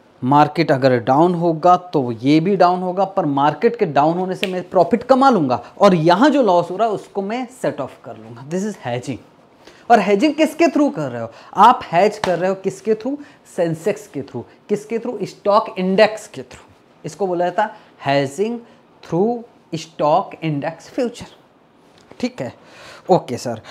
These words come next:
मतलब हमें कौन सा पोजीशन लेना, सोच के बताना, डाउनसाइड बेटिंग करना कि अपसाइड? सर डाउनसाइड, जिस बात का सर शॉर्ट पोजीशन लेना, exactly शॉर्ट पोजीशन। ठीक है सर, यहाँ तक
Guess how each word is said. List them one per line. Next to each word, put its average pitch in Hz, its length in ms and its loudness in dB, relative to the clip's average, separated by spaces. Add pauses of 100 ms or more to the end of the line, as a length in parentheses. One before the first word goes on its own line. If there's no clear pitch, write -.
(160)
मतलब 214 300 6
हमें 226 180 4
कौन 254 260 6
सा 247 120 6
पोजीशन 135 480 -4
लेना, 123 300 -10
सोच - 260 -2
के 170 100 -2
बताना, 135 340 -2
डाउनसाइड 208 640 2
बेटिंग 247 340 0
करना 254 260 0
कि 285 120 2
अपसाइड? 127 480 -2 (580)
सर 277 140 2
डाउनसाइड, 285 640 4
जिस 247 200 0
बात 240 300 2
का 254 200 -2
सर 277 160 -4
शॉर्ट 254 400 4
पोजीशन 247 460 -2
लेना, 143 340 -6 (120)
exactly 160 500 -2
शॉर्ट 185 280 -2 (120)
पोजीशन। - 400 -14 (800)
ठीक - 180 -12
है 104 60 -18
सर, - 120 -20 (2000)
यहाँ 190 440 4
तक 254 180 0